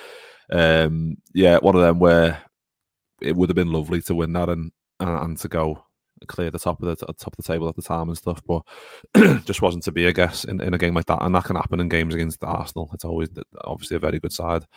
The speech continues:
Uh, we then go to Burnley away on, um, on Boxing Day and, and beat them two nil. And again, that was another, another game where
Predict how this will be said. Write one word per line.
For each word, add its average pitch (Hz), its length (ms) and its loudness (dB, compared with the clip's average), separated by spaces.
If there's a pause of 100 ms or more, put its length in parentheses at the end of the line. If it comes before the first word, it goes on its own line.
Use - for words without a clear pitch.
(340)
Uh, 85 200 0
we 85 80 2
then 95 160 2
go 90 120 2
to 87 120 -8
Burnley 95 460 2
away 92 300 2
on, 95 200 2
um, 87 400 -2 (320)
on 92 80 -6
Boxing 85 340 0
Day 98 160 4
and, 95 220 2
and 82 160 -2
beat 85 160 -2
them 87 180 -2
two 90 220 -4
nil. 87 160 2
And 90 100 2
again, 87 300 0
that 85 120 0
was 87 140 -2
another, 85 400 0 (680)
another 95 200 2
game 87 280 0
where 85 440 2